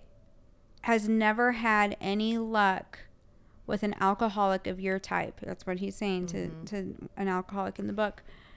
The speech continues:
Speaker 1: And the man says, "Are there no exceptions?" And he talks about very few, they have what are called spiritual experiences,
Speaker 2: Mm-hmm.
Speaker 1: right? And so this was, like, back in the nineteen thirties, whenever this was written.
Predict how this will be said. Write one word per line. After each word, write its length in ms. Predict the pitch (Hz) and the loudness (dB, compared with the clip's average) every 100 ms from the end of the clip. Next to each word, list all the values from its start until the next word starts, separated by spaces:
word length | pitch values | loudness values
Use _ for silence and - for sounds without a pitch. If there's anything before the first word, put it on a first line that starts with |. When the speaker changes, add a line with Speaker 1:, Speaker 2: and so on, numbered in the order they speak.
| - - - | -20 -20 -16
Speaker 1:
And 380 | - 208 208 202 - | -4 -2 0 -4 -6
the 80 | 214 | -2
man 240 | 202 196 | 0 -2
says, 160 | 202 196 | -4 -4
"Are 180 | - 190 | 2 2
there 160 | 196 196 | 2 0
no 200 | 185 175 | 0 -2
exceptions?" 920 | 180 - 220 - - 220 240 - - - - - - - - | -4 -2 -2 -2 -8 -6 -8 -10 -18 -20 -20 -20 -20 -16 -4
And 140 | 202 | -2
he 80 | 202 | -2
talks 320 | - 202 - | 0 -2 0
about 240 | 202 180 - - - - | -4 -4 -6 -20 -20 -12
very 400 | 185 196 208 214 | 2 4 4 2
few, 800 | - - 208 214 190 - - 214 - - - - - - | -2 -8 -2 0 0 -2 -4 -8 -12 -20 -20 -20 -20 -6
they 140 | 202 | -4
have 300 | 190 196 185 | -2 0 0
what 120 | 190 190 | 0 -2
are 100 | 190 | -4
called 320 | - 185 185 | -4 -4 -4
spiritual 520 | - 175 175 180 185 | -6 -2 -2 -2 -6
experiences, 880 | - - - - - - - - - | -6 -8 -8 -8 -10 -12 -12 -10 -10
Speaker 2:
Mm-hmm. 420 | 190 175 160 165 160 - - - | -10 -10 -10 -12 -14 -18 -20 -6
Speaker 1:
right? 400 | 190 185 202 - - - - - | -2 0 0 -4 -12 -18 -18 -6
And 180 | 233 226 | -2 0
so 200 | - 220 | 0 0
this 240 | 214 285 | 2 2
was, 140 | 302 233 | 0 0
like, 200 | 202 196 | -2 0
back 300 | 196 190 208 | 0 0 -2
in 80 | 202 | -2
the 100 | 190 | 0
nineteen 540 | 196 190 190 185 190 | 0 -2 -4 -4 -4
thirties, 500 | - 220 262 226 202 | 0 2 2 0 -2
whenever 320 | 185 180 185 | -4 -2 -4
this 220 | 185 208 | -4 -6
was 160 | - 185 | -8 -4
written. 380 | 196 226 202 | -4 0 0